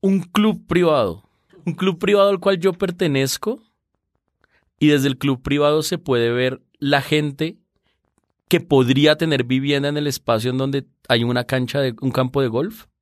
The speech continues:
Entonces, todo el tiempo que yo esté en el club privado, estoy viendo constantemente la gente que está sufriendo por los recursos que yo estoy consumiendo.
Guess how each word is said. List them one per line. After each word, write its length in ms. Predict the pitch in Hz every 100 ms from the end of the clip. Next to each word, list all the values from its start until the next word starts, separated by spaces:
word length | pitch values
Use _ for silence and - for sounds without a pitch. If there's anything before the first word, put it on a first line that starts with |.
| _ _ _ _ _
Entonces, 260 | 135 139 131
todo 100 | 156
el 60 |
tiempo 220 | 147 151 160
que 100 | 160
yo 100 | 127
esté 200 | 123 139
en 40 |
el 100 | 139
club 180 | 143 135
privado, 400 | 147 143 143 - -
estoy 320 | 139 - 113
viendo 400 | 117 135 131 131
constantemente 800 | 147 135 120 113 123 123 113 131 _ _
la 180 | - 135
gente 340 | 123 127 117 127
que 60 |
está 200 | 139 -
sufriendo 640 | 110 123 120 131 127 131 - _
por 160 | - 135
los 120 | 127
recursos 440 | 123 120 123 110 113
que 100 | 139
yo 120 | 110
estoy 260 | - 120
consumiendo. 800 | 113 131 127 131 113 127 165 262